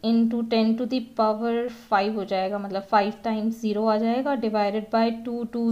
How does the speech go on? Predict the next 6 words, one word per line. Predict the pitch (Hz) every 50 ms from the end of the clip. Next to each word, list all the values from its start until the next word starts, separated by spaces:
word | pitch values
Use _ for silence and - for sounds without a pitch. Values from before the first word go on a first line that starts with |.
| 214 175
zero। | 196 202 180 180 190 220 - - - - _ _ _ _ _ _ _ _ _ _ _ _ _ _ - _ _ _ _ _ _ _ _ _ _ _ _ _ _ _ _ _ _ _ _ _ _ - -
So | 220 220 220
here | 220 226 233 240 254 262 285 320 320
we'll | 277 254 254 247 247 233
get | 214 233 226 208 202
the | 208 262 269